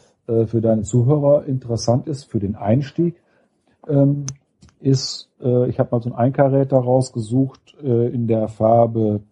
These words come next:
G, das ist so die viertbeste Farbe, aber auch, äh, äh,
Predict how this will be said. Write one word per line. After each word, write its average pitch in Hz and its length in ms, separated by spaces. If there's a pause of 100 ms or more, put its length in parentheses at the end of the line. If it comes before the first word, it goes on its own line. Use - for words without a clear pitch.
(300)
G, 104 400
das 135 160
ist 131 120
so 117 100
die 104 120
viertbeste 113 880
Farbe, 127 560 (1200)
aber 135 420
auch, 131 360
äh, 117 600
äh, 101 60